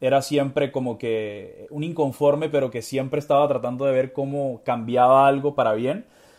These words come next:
Eh, y, y de aquí, digamos, cuando me gané esa beca, creo que fue un momento donde como que reaccioné y dije, "No, yo creo que la vida me está dando una oportunidad que, que tengo que valorar, tengo que,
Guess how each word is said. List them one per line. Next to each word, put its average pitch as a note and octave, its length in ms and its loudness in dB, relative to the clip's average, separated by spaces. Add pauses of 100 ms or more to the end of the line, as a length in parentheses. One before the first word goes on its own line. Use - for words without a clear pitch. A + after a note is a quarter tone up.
(260)
Eh, A#2+ 640 -2
y, B2+ 320 -6
y C#3 120 -2
de C3+ 60 2
aquí, C#3 280 -2
digamos, D3+ 400 4
cuando B2 400 -2
me A#2+ 80 -2
gané A#2+ 200 0
esa C#3+ 140 4
beca, C#3+ 240 4
creo C#3 120 -2
que C#3 80 -2
fue C#3+ 100 -10
un C#3 60 -4
momento C#3 340 -4
donde C3 240 -4
como A2+ 220 -8
que A2+ 80 -2
reaccioné A2 400 -6
y B2+ 60 -2
dije, B2+ 260 -4
"No, A#2+ 180 -2
yo G#2 140 -10
creo A#2 160 -4
que C3 120 -2
la A#2+ 100 2
vida A#2 200 0
me C3+ 60 -4
está B2 160 -2
dando B2 160 -2
una C3 80 -4
oportunidad A2+ 640 -4
que, A#2+ 240 -6
que G#2+ 100 -8
tengo A2 220 -8
que A#2+ 80 -4
valorar, G#2 500 -2
tengo A2 240 -10
que, A2+ 380 -6